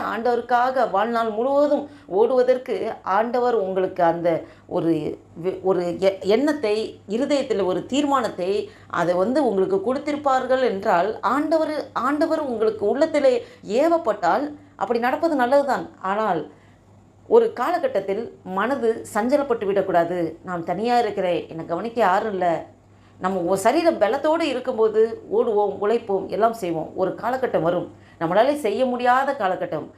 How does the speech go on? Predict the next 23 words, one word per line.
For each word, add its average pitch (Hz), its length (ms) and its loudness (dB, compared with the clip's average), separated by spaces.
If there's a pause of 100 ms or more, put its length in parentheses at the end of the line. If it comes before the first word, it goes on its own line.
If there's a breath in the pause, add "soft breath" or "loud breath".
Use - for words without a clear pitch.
(180 soft breath)
மற்றவங்களோட 262 420 0
உதவியை 240 600 2
எதிர்பார்க்கிற 233 440 0
ஒரு 180 260 0
காலகட்டம் 180 400 -4
வரும். 160 280 -4 (180 loud breath)
அந்த 196 260 0
டைம்ல, 254 180 2
"ஐயோ, 208 480 0 (220 loud breath)
நம்ம 165 180 -2
இப்படி 170 220 -4
தனியா 240 340 0
இருக்கிறதுக்கு 196 420 0
கல்யாணம் 254 380 -4
பண்ணியிருந்தா 233 340 0
நமக்கு 165 260 -2
உறவுகள் 254 420 2
இருந்திருக்குமே, 190 540 -6
அவங்க 254 380 -2
பார்த்திருப்பாங்களே, 240 380 -2
இவங்க 202 260 -2
பார்த்திருப்பாங்களே" 220 500 -2
என்று 175 420 -4